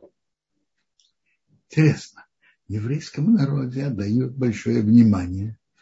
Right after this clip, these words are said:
э, захоронению людей, захоронению.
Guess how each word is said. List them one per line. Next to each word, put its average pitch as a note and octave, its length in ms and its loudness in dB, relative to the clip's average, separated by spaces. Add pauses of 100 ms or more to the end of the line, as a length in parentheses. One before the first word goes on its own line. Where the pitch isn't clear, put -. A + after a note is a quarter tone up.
(920)
э, G2+ 440 -8
захоронению A2 1000 4
людей, G2+ 380 -6 (260)
захоронению. F#2+ 920 -8